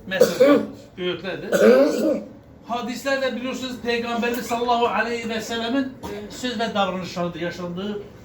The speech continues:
dönem. Yani kırk yaşında vahiy gelişiyle altı yüz ondan ta, e, altı yüz otuz iki yılına kadar, yani vefat edene kadar bütün hal ve hareketi, davranışları,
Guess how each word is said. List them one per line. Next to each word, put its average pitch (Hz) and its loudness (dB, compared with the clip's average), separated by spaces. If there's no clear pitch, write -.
dönem. 165 -8
Yani 180 -2
kırk 262 0
yaşında 196 0
vahiy 220 2
gelişiyle 208 -2
altı 185 -2
yüz 214 -2
ondan 208 -4
ta, 214 -4
e, 190 -8
altı 190 -2
yüz 202 -6
otuz - -6
iki 208 -8
yılına 170 0
kadar, 127 -10
yani 160 -4
vefat 190 -6
edene 165 -6
kadar - -6
bütün 196 -6
hal 202 -2
ve 185 -2
hareketi, 151 -4
davranışları, 156 -4